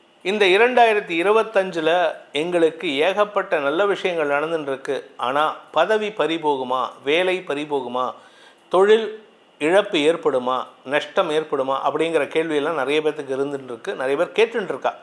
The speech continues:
அவளை பொறுத்த வரைக்கும், எவாளுக்கெல்லாம், எந்தெந்த ராசிக்காரர்களுக்கெல்லாம் இது அமையும் அப்படிங்கிற கேள்வி இருக்கும். இப்போ உங்க ராசிக்கு இருக்கா,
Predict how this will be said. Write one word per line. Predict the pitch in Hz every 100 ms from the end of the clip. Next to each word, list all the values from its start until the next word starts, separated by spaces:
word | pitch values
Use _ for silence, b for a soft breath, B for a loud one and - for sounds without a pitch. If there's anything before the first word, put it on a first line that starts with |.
| - B B B B
அவளை | B 165 240 262
பொறுத்த | 220 208 220 220
வரைக்கும், | 185 170 196 151 -
எவாளுக்கெல்லாம், | 139 175 240 247 233 208 196 196
எந்தெந்த | 151 180 233 247 247
ராசிக்காரர்களுக்கெல்லாம் | 226 214 208 208 196 190 180 170 170
இது | 185 151
அமையும் | 139 143 147 123
அப்படிங்கிற | 147 156 180 190 170
கேள்வி | 160 165 156
இருக்கும். | 139 123 123
இப்போ | 151 170
உங்க | 165 165
ராசிக்கு | 160 160 160
இருக்கா, | 143 127 135 107